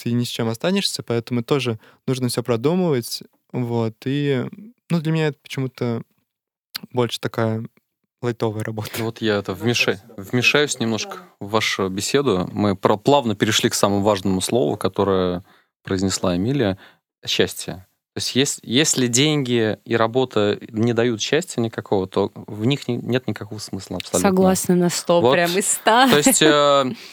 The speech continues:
Speaker 2: мы всё разговариваем, разговариваем о каких-то инструментах, возможностях, вот, но забываем о самой главной потребности человека, которая в наше время как бы уже понимает. Кто-то там хочет кушать, кто-то хочет там,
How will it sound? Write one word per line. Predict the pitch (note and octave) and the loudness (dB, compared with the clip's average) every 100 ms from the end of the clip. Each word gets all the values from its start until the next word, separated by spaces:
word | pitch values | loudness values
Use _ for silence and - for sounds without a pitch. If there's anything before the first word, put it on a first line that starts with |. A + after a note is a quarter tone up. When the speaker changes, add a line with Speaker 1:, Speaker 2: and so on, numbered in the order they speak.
| - | -2
Speaker 2:
мы | B2+ E3 F3 | 2 2 2
всё | - C#3 | 2 2
разговариваем, | C3 C3+ D#3 C3+ B2 | 4 4 4 2 0
разговариваем | B2 D3 A3 A#3 C3 | 2 2 2 2 2
о | A#2 | 2
каких-то | C#3 - - | -2 -4 -2
инструментах, | A#2 - B2 F3 F#3 B2 | 0 2 2 2 0 0
возможностях, | A2 A#2 E3+ F#3+ C#3+ - G#2 - - - | 2 2 2 0 0 -2 -4 -10 -8 0
вот, | A2+ - | 2 2
но | |
забываем | G#2+ A2 C#3 F3+ A#2 | 0 2 2 4 2
о | |
самой | - D3 C#3 | 2 2 2
главной | A2 C3 A#2+ | 2 2 2
потребности | - G2 B2 D3+ C3 - G#2+ | -2 0 0 0 -2 -2 -4
человека, | G2 G2 G2 C3 - - | -4 -2 0 0 -2 -6
которая | F#2+ G2 G2+ | -2 -2 -2
в | G2 | -2
наше | G2 G2 G2 | -4 -4 -2
время | G2 F#2 | 0 0
как | - F#2+ | -4 -4
бы | F#2 - - - - _ | -4 -4 -10 -18 -20 _
уже | G2 G#2+ G2+ | -2 0 0
понимает. | F#2+ G#2 G2+ A#2+ - | 0 0 0 0 -6
Кто-то | - D3+ - | -2 -2 2
там | G#2 F#2+ | -2 0
хочет | A#2+ - | -4 -4
кушать, | - A3 - | 0 0 0
кто-то | A#2 G2+ | -4 -2
хочет | - G2 - | -4 -4 -2
там, | G2 F#2+ | -2 -2